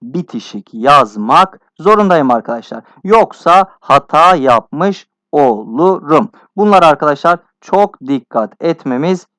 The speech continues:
gerekiyor arkadaşlar. Ee, dediğim gibi buradaki mantığımız arkadaşlar kendi o a-, anlamını koruyacak. Ayrıyetten de arkadaşlar ne olacak?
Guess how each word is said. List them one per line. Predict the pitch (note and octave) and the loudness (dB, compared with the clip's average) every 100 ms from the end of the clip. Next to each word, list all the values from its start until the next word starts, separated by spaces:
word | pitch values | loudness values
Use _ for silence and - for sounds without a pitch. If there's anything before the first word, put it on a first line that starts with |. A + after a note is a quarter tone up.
| _ A#2+ | _ -6
gerekiyor | C#3 D3+ C#3 C#3+ A#2+ | -2 -2 -4 -2 0
arkadaşlar. | A2+ A#2 A2+ A2 F3 F#3 - _ _ - | 0 -2 -4 -2 0 0 -4 _ _ -10
Ee, | C#3+ C3+ C3+ C3+ A2+ | -4 -2 -2 -4 -4
dediğim | G3+ A#3+ A3 F3 | -4 -2 0 -2
gibi | D3 C3 A2 _ _ | -2 -4 -6 _ _
buradaki | F#3+ A#3+ G#3 F3+ B2+ | -6 -4 -2 -2 -2
mantığımız | A#2+ E3 A3 G3 F#3 E3 D3+ | -4 2 2 2 -2 -2 0
arkadaşlar | C#3+ C#3+ C3+ B2+ E3+ F3 _ | 0 0 -4 -2 -4 -4 _
kendi | - A#3+ A#3+ | -4 -2 2
o | A3 G#3 - | 0 0 -6
a-, | D3 - - | -14 -12 -4
anlamını | D#3 F#3 G3+ A3 | -2 0 0 -2
koruyacak. | F#3 D#3 C3+ B2+ F#3+ G#3 _ _ _ - | -2 -2 -2 0 0 -2 _ _ _ 0
Ayrıyetten | F#3 B3+ C4+ G3+ - D3+ C#3+ | 2 4 2 0 0 0 2
de | |
arkadaşlar | C3 B2 C3+ B2 A#2+ - B2+ A#2+ | 2 2 -2 -2 -2 -2 -4 -2
ne | F3 | 0
olacak? | A3+ F#3 E3+ G3 G#3+ _ | 2 0 0 -2 -2 _